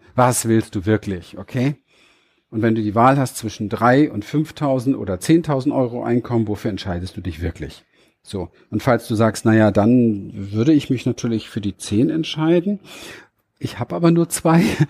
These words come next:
<laughs> dann musst du einfach einsehen, dass du für den Rest, nämlich achttausend, die dir fehlen jeden Monat,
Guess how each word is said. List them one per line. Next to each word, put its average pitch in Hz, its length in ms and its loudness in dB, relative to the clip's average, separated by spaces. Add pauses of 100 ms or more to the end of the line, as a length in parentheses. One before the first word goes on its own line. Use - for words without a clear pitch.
<laughs> - 380 -10
dann 117 140 2
musst 135 220 -4
du 185 40 2
einfach 143 260 -2
einsehen, 110 460 2
dass 113 160 0
du 120 120 -6
für - 160 -8
den 101 200 -2
Rest, 101 480 0
nämlich 110 300 -2
achttausend, 113 600 -2
die 98 80 -4
dir 90 120 -2
fehlen 101 320 2
jeden 123 320 0
Monat, 139 360 0